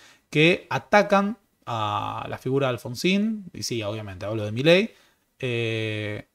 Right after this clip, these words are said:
sin entender que, por ejemplo, fue bajo el gobierno de Alfonsín que se llevó adelante el enjuiciamiento a los máximos responsables del terrorismo de Estado,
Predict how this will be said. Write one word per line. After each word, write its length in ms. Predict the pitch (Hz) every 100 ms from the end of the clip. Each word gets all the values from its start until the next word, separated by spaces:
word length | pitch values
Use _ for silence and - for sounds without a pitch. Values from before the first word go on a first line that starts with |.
| _ _ _
sin 180 | - 165
entender 300 | 151 165 185
que, 100 | 170
por 100 | 139
ejemplo, 280 | 160 165 160
fue 220 | 180 185
bajo 220 | 170 151
el 60 | 143
gobierno 280 | 151 170
de 40 | 156
Alfonsín 520 | - 160 208 202 208 _ _ _ -
que 60 | 156
se 100 | 165
llevó 220 | - 180
adelante 540 | 175 175 175 185 196 -
el 140 | 156
enjuiciamiento 960 | 165 160 147 - 156 185 156 - 262 -
a 300 | - 127 147
los 140 | 135 135
máximos 380 | 170 - 151
responsables 440 | 131 - 143 160 143
del 80 | 117
terrorismo 340 | 131 143 165
de 60 | 160
Estado, 460 | - 165 160 180